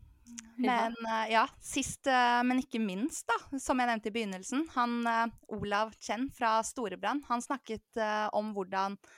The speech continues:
Speaker 2: den svake kronen påvirker private investorer. Og det har det vært, eh, eller sånn, den siste tiden har jo det vært veldig gunstig, eh, dersom man har investert i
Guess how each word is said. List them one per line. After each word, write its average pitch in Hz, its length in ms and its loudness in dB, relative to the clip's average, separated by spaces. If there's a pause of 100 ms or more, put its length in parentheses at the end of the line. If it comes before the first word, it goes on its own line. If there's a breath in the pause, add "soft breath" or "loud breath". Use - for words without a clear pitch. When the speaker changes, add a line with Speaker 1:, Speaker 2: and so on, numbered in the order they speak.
(160 loud breath)
Speaker 2:
den 233 100 -4
svake 214 560 2
kronen 214 380 -4 (100)
påvirker 196 680 4
private 202 440 -4
investorer. 214 400 -2 (800 soft breath)
Og 262 380 8 (260)
det 302 200 4
har 254 180 4
det 208 80 -2
vært, - 360 -2
eh, 226 220 4 (180)
eller 214 120 -4
sånn, 196 180 -4
den 202 100 -6
siste 214 240 -12
tiden 196 200 -8
har 226 140 -2
jo 185 80 -6
det - 20 -10
vært 190 160 -8
veldig 185 380 -12
gunstig, 208 560 -8 (300)
eh, 202 340 -2
dersom 190 280 -8
man 180 200 -6
har 170 320 -2
investert 180 500 -10
i 170 380 -8